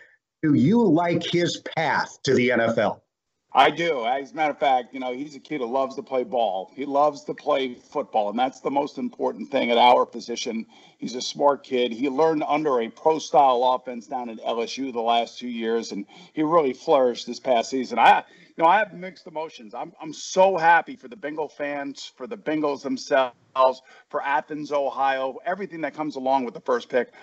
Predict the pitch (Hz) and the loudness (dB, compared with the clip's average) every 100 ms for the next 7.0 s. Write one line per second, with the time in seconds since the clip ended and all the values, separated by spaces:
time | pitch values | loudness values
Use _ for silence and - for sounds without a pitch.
0 | - - 156 185 185 190 151 160 151 151 | -10 2 6 6 6 0 -2 -8 -8 -4
1 | 156 - 139 151 143 131 135 135 127 113 | -4 -6 -10 -8 -6 -4 0 0 -2 -8
2 | 117 104 156 160 143 143 135 117 117 117 | -8 -4 -4 0 4 4 2 -4 -4 -2
3 | 127 151 147 131 139 123 127 135 131 - | -2 0 0 0 -2 -2 -2 -2 -2 -6
4 | 123 113 - 139 131 127 117 104 120 120 | -10 -8 -6 -2 2 2 2 0 -2 0
5 | 120 120 117 113 - 156 143 147 123 117 | 0 0 0 -4 -2 -2 0 0 0 2
6 | 139 147 147 123 110 131 139 131 113 | 2 4 2 0 -4 -2 2 2 2